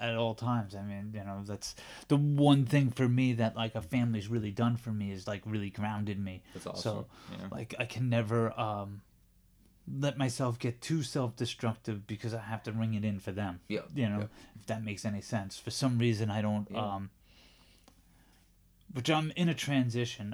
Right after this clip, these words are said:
Speaker 1: of, like, starting to care for myself more,
Speaker 2: Hmm.
Speaker 1: where in the beginning of this journey with a family, it was all about, like, I have to take care of myself for them.
Speaker 2: Mm-hmm.
Speaker 1: Now I'm starting to be like, "All right, I need to take care of Dan for Dan," which is kind of a new experience for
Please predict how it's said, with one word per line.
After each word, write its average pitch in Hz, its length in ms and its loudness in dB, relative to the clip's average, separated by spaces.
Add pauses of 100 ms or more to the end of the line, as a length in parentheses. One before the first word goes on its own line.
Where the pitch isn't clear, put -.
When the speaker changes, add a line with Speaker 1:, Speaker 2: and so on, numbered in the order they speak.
Speaker 1:
of, 107 240 -6
like, 104 220 -2
starting 113 340 -4
to 107 80 0
care 117 240 2
for 120 140 -4
myself 143 520 -2
more, 160 500 -2
Speaker 2:
Hmm. 101 240 -2 (520)
Speaker 1:
where 113 460 0 (280)
in 127 120 -2
the 127 60 0
beginning 123 520 0
of 110 80 -2
this 110 180 -2
journey 117 400 0
with 104 200 -4
a 101 40 -8
family, 107 520 -2
it 104 100 -10
was 101 100 -8
all 107 220 -2
about, 104 340 -6
like, 101 280 -6 (280)
I 117 60 -4
have 113 80 -4
to - 80 -8
take 120 220 -4
care 113 160 2
of 104 80 0
myself 104 400 -2
for 113 180 2
them. 98 380 -2 (120)
Speaker 2:
Mm-hmm. 104 120 -2
Speaker 1:
Now 127 240 2
I'm 117 80 0
starting 120 340 -4
to 117 80 -4
be 117 140 -2
like, 113 260 0
"All 127 80 -6
right, 131 160 -2
I 131 80 -4
need 165 180 -4
to 127 60 -6
take 120 220 -4
care 113 180 -2
of 101 140 -4
Dan 113 240 2
for 104 140 -6
Dan," 101 420 0 (340)
which 113 160 -6
is 120 200 -2
kind 123 340 -6
of 110 100 -2
a 107 60 0
new 117 240 2
experience 107 640 0
for - 100 -12